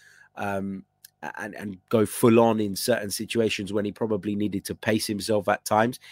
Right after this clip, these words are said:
Again, comes with experience, comes with having an experienced head, maybe comes with having the right players alongside you as well. I thought the petulance was a bit of a problem. You know, I, I, on the one hand, you love having a shit house in your team,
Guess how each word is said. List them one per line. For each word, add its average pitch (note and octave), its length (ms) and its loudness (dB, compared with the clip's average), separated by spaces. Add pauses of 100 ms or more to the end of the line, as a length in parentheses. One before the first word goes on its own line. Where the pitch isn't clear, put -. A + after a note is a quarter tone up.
(180)
Again, A2+ 400 2
comes A2 320 -2
with G#2 100 0
experience, A2 720 2
comes G#2+ 260 -2
with G2 100 -6
having G2+ 240 0
an F#2+ 100 -4
experienced G2 580 -2
head, A#2 220 -2 (600)
maybe A2+ 320 2
comes G#2+ 380 2
with G2+ 340 2
having G#2+ 300 0
the G2+ 80 0
right G#2 240 2
players G2+ 320 2
alongside G2+ 640 4
you G#2+ 100 2
as F#2 140 -4
well. A2 280 6 (480)
I A2 60 -2
thought C#3 320 4
the B2 80 -2
petulance C#3 720 2
was A2+ 160 0
a A#2 60 -2
bit C3 140 2
of A2 80 0
a A2+ 60 0
problem. C3 440 4 (400)
You A#2+ 100 2
know, A#2 160 6
I, A2+ 300 4
I, G#2 100 -10 (140)
on B2+ 100 2
the B2 80 6
one C3+ 220 8
hand, A#2 260 -2
you A2+ 160 -2
love A#2+ 220 6
having G#2+ 240 -2
a G#2 40 -2
shit A#2+ 240 -2
house G2+ 280 -4
in F#2+ 100 -6
your F#2+ 80 -2
team, F#2 400 -2